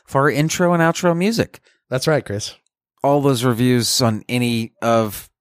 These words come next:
Speaker 1: any podcast app that you can review or rate or anything, it means a lot. And we s-, sincerely thank you guys for it so much.
Speaker 2: I've said it before, and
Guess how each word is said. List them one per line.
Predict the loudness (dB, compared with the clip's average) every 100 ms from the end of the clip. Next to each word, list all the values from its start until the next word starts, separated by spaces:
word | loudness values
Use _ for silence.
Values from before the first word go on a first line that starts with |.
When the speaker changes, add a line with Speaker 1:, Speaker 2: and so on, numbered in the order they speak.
| -2
Speaker 1:
any | 0 0 -6 _ _ _ _ -2
podcast | 0 0 -2 -2 0
app | -2 -2
that | -8 -14
you |
can | -8 -4
review | -2 0 2 2 2
or | 2 2
rate | 2 0 0
or | -4 -2
anything, | 0 0 2 0 0 -4 -8 -2
it | -2 2
means | 0 0 -2 -6 -8 -8
a | -4
lot. | 0 0 0 -6 -16 -10
And | -6 -6 -8
we | -6 -6
s-, | -4 -8 -10 -10
sincerely | -4 2 4 4 2 2 2 2 0 -4 -6
thank | -6 -4
you | -6
guys | -2 -2 -2
for | -6 -8 -8
it | -8 _
so | -12 -6 -6
much. | -6 -12 -14 -14 -4
Speaker 2:
I've | -2 2
said | 2
it | 0
before, | -4 0 2 2
and | 2 -2